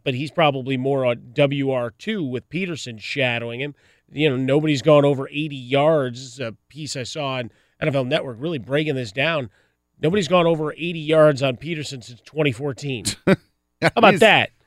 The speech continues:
Speaker 2: When you talk about top corners in the National Football League, he's always there, but you don't hear many people putting him at number one.
Speaker 1: And nobody's finished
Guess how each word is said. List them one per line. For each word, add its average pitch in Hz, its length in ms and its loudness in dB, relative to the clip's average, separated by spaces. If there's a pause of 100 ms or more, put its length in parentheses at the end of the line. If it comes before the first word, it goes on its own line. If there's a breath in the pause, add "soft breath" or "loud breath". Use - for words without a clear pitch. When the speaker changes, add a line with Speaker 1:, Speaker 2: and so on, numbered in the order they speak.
(280)
Speaker 2:
When 139 140 6
you 147 60 4
talk 165 220 8
about 143 280 6
top 156 340 4
corners 147 460 4
in 123 100 -6
the 123 60 -8
National 123 480 0
Football 123 500 4
League, 98 300 0 (400)
he's 156 260 2
always 151 380 6
there, 135 260 6
but 156 220 4
you 131 120 0
don't 151 240 6
hear 147 160 0
many 139 220 2
people 123 300 2
putting 131 260 2
him 123 200 0
at 110 120 -4 (100)
number 113 320 2
one. 98 380 -8 (380)
Speaker 1:
And 156 240 4
nobody's 180 480 8
finished 165 400 2